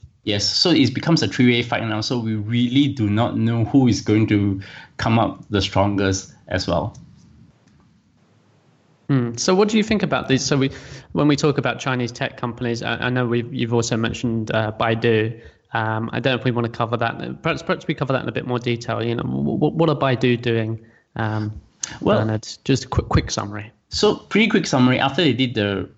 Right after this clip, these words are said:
Speaker 1: research center, they have actually not been very active in the region. I think a lot of Baidu's efforts now is actually split between China and Silicon Valley,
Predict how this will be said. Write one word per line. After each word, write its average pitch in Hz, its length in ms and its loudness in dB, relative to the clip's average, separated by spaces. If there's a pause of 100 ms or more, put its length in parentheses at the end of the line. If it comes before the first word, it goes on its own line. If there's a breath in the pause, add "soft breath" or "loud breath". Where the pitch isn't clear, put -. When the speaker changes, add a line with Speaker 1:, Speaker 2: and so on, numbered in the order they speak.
(120)
Speaker 1:
research 110 400 0
center, 113 400 0
they 123 100 2
have 127 140 2
actually 143 280 0
not 165 260 2
been 107 180 2
very 104 260 2
active 110 340 -4
in 101 100 0
the 92 120 0
region. 90 540 0 (280 soft breath)
I 120 80 0
think 170 240 2
a 117 60 2
lot 117 320 4
of 104 60 -6
Baidu's 107 360 0
efforts 107 400 -4
now 113 160 2
is 104 180 -2
actually 107 240 0
split - 400 0
between 110 400 2
China 107 560 0
and 98 140 -2
Silicon 104 460 0
Valley, 92 460 0